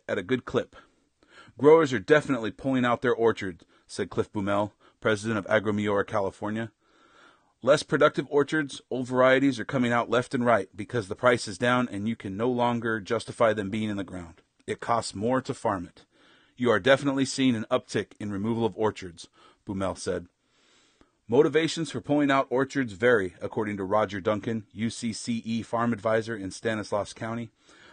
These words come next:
but often come down to economics. In many cases, low prices can provide an incentive to replant, particularly when orchards are past their prime.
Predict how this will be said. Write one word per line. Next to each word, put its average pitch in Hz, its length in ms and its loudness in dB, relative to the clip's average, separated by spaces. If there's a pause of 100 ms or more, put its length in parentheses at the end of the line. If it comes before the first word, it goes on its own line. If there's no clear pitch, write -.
(140)
but - 160 -4
often 139 400 2
come 131 440 0
down 120 260 0
to - 120 -6
economics. 113 640 -2 (140)
In 107 120 -4
many 139 200 2
cases, 113 560 -4 (360)
low 120 200 2
prices 139 420 4
can - 160 -2
provide 113 320 4
an 107 100 -2
incentive 127 500 0
to - 120 -6
replant, 104 600 -4
particularly 120 580 -2
when 117 160 -2
orchards 107 400 -4
are 107 60 -6
past - 320 -6
their 101 80 -8
prime. 104 340 -4